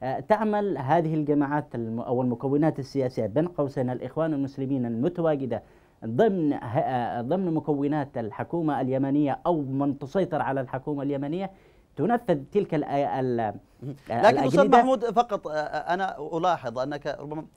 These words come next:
Speaker 2: تذهب في اتجاه واحد، وكأن المعرقل هو اتجاه واحد فقط. البعض يقول بأن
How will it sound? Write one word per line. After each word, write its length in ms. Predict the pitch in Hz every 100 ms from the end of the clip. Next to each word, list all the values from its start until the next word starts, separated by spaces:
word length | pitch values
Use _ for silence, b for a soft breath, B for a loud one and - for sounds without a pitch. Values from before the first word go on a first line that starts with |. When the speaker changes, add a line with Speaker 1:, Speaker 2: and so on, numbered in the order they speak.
| b b
Speaker 2:
تذهب 220 | 160 185
في 120 | 185 185
اتجاه 420 | 180 156 180 165
واحد، 340 | 180 180 185
وكأن 320 | 170 175 170
المعرقل 880 | 175 160 156 156 156 175 180 175 165
هو 220 | 156 165
اتجاه 600 | 165 151 143 151 135 165
واحد 360 | 156 160 160 156
فقط. 320 | 170 160 -
البعض 240 | 147 185 190
يقول 260 | 190 196
بأن 280 | 185 190 196